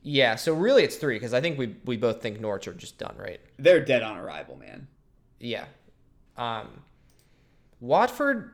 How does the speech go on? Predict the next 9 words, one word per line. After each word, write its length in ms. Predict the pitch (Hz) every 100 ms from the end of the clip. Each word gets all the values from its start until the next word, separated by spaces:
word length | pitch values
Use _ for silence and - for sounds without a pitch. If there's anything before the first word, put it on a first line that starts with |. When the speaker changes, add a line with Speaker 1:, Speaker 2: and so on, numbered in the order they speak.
| _
Speaker 1:
kinda 380 | - - 139 208
s-, 420 | 180 - - - _
sneaky, 1120 | - - - 117 123 139 175 180 175 170 156 - _ _ _
not 400 | - 113 113 139
that 260 | - 151 -
terrible. 680 | - 107 147 180 226 277 - _ _ _ _ -
I 100 | 180
don't 160 | 214
know. 400 | 208 226 233 226